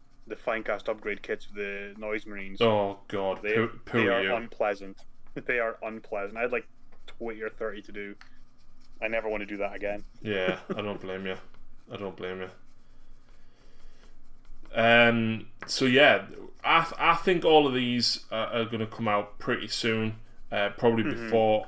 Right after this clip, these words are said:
Speaker 2: October. Um, but we've also got the Doomwalker.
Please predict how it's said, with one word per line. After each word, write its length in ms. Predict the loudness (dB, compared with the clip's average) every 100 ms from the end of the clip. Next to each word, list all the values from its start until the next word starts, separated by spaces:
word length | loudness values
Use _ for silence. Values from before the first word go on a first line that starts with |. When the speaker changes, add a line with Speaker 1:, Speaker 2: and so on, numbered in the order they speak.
| -4
Speaker 2:
October. 720 | -8 -4 0 0 0 -4 -6 -12 -16 -18 -8
Um, 360 | 0 0 0 -4 -10 4
but 140 | 8 10
we've 160 | 10
also 220 | 8 8 6
got 140 | 4
the 80 | 4
Doomwalker. 840 | 4 6 6 8 8 6 0 -4